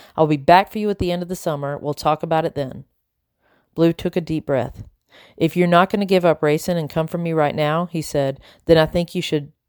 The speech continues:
you shouldn't bother coming back at all." Chapter thirty-two, No Place for Winners. It was over. It was done. Blue's dad wasn't going to change for him, and he wasn't going to come for him.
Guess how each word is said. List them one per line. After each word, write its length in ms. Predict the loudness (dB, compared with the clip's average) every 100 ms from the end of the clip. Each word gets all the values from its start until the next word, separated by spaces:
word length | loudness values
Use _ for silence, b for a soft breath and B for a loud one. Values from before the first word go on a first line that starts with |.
| _
you 180 | -8 -8
shouldn't 420 | 0 0 0 0
bother 260 | 2 2 -2
coming 340 | -4 -6 -4
back 280 | -2 -2 -4 -4
at 180 | -4
all." 380 | -4 -6 -10 -16 _ _ _ _ _ _ _ _ _ _ _ _ _ _ _ _ _ _ _ -20 -20 _ -20 _ _ _ _ _ _ _ _ _ -20 _ -20 _ _ -20 B B B _ 4
Chapter 240 | 4 2
thirty-two, 640 | 0 0 -2 -6 -6 -8 -10
No 160 | -4 -2
Place 300 | 2 0 0
for 160 | -2 -2
Winners. 500 | -4 -8 -12 -16 _ _ _
It 80 | 0
was 160 | 4
over. 380 | 4 4 0 -8 _ -4
It 100 | -2
was 160 | 0
done. 420 | 2 2 2 -6 -12 b b b
Blue's 260 | 4 4 6
dad 240 | 6 4
wasn't 480 | 2 2 2 2 -2
going 200 | -2 -2
to 100 | -4
change 260 | -4 -6 -6
for 120 | -8
him, 280 | -6 -8 -12 B B
and 100 | -4
he 100 | -2
wasn't 380 | 4 4 4 0
going 200 | 0 0
to 100 | -2
come 200 | -4 -4
for 120 | -4
him. 300 | -4 -6 -8